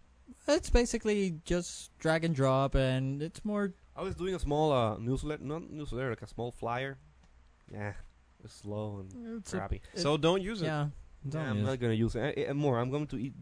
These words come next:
Speaker 2: delete it from my Mac. That's what I'm gonna do. Nah.
Speaker 3: Okay.
Speaker 2: So,
Speaker 3: Anyway.
Speaker 2: uh, we're done with iWork, so
Speaker 1: So now comes the
Speaker 2: the thick of things.
Speaker 3: The big announcement.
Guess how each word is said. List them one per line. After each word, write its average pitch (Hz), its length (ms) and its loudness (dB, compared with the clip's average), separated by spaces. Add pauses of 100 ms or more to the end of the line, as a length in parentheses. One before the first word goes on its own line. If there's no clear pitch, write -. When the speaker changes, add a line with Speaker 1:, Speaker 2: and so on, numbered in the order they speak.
Speaker 2:
delete 131 360 4
it 135 100 8
from 120 160 -4
my 104 120 0
Mac. 101 300 -2 (120)
That's 117 220 -2
what 110 100 -2
I'm 104 80 -6
gonna 101 200 -2
do. 95 240 -8
Nah. 113 160 -2 (800)
Speaker 3:
Okay. 165 360 0 (360)
Speaker 2:
So, 220 520 -2 (520)
Speaker 3:
Anyway. 123 200 0
Speaker 2:
uh, 127 200 2
we're 143 120 0
done 175 240 6
with 214 120 6
iWork, 214 500 4
so 120 600 0 (260)
Speaker 1:
So - 300 0
now 135 240 2
comes 151 560 0
the 135 600 4 (680)
Speaker 2:
the 113 200 2 (100)
thick - 140 0
of - 60 -8
things. 107 420 -8
Speaker 3:
The 131 160 6
big 151 640 0 (180)
announcement. 131 800 -2